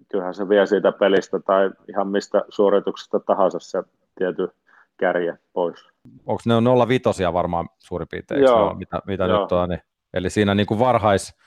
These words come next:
Speaker 2: varhais teini-iässä, missä varmaan niinku nuorten, nuorten tunteet saattaa heitellä,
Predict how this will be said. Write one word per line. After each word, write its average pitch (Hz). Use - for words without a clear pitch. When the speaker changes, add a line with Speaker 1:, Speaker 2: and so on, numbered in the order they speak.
Speaker 2:
varhais 110
teini-iässä, 107
missä 92
varmaan 92
niinku 92
nuorten, 92
nuorten 110
tunteet 110
saattaa 98
heitellä, 92